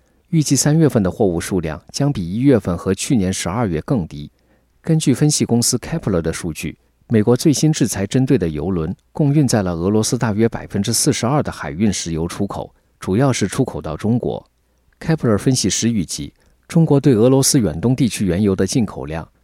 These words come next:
从上周降到每天七十一点七万桶的低点后，未来几周仍将保持低位。周二，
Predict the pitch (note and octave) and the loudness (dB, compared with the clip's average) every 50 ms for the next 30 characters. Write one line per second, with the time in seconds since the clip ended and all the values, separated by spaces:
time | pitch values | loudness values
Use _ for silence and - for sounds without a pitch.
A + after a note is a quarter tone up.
0 | _ - - - C3+ D3+ - E3 D3 A#2+ - B2+ B2+ - C#3 A#2 G2+ G2 F2+ E2 | _ -4 0 0 0 2 2 2 2 4 2 2 4 4 2 2 2 2 0 0
1 | D2 C#2+ - - G#2+ G#2+ - - - C#3 - - C3 C3+ E3+ D3 F#2+ C#2+ - - | -2 -6 -4 -2 -2 -2 0 0 0 0 0 0 0 0 0 0 -2 -2 -2 -4
2 | - - C3+ C#3 C#3 A2 - - D2+ D2+ D#2+ D#2+ - B2 B2+ A#2+ G2+ - - - | 0 0 2 2 2 0 0 -4 -8 -8 -10 -6 -4 -2 -2 -2 -2 -4 -6 -6
3 | - - - - _ _ _ _ _ - D#3 D3 A2+ G#2 A#2+ - - D#2 - - | -6 -6 -6 -6 _ _ _ _ _ 2 2 4 4 2 0 -2 -2 -6 -4 -2
4 | F2+ F2+ E2+ D#2 F#2 B2 A#2+ - A#2 A#2 A2+ - D#2 - - - - - D#2 - | -2 -2 -2 -2 -2 -2 0 0 0 0 -2 -4 -8 -10 -10 -10 -10 -10 -10 -8
5 | D#2+ D#2+ D#2+ F2 E2+ - - _ _ _ _ _ _ _ _ _ _ _ _ _ | -8 -4 -4 -4 -4 -4 -8 _ _ _ _ _ _ _ _ _ _ _ _ _
6 | _ _ _ _ _ _ _ _ _ _ _ _ _ _ _ _ _ - - F#2+ | _ _ _ _ _ _ _ _ _ _ _ _ _ _ _ _ _ 0 2 2
7 | D#2+ D2 - | 2 0 -2